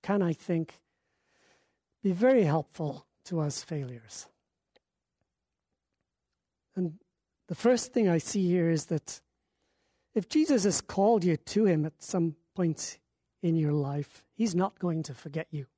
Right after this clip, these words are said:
You know, we may forget him or may want to forget him,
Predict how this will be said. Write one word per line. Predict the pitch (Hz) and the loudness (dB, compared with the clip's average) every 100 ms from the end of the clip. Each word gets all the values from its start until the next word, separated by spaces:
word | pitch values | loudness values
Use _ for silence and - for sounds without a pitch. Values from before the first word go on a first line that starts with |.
| _ _ _ _ _ _ _ _ _ _ _ _ _ _ _ _ _ | _ _ _ _ _ _ _ _ _ _ _ _ _ _ _ _ _
You | 202 | 2
know, | 180 | 2
we | 170 185 175 214 | 2 0 2 2
may | 185 180 | 2 2
forget | - 180 160 180 208 | -2 -4 -2 0 -2
him | - 196 185 | -2 0 0
or | 165 160 | 0 -2
may | 160 180 | 0 -2
want | 156 170 196 | -2 -4 -6
to | 180 | -12
forget | 175 160 156 | -16 -10 -10
him, | 165 147 | -8 -12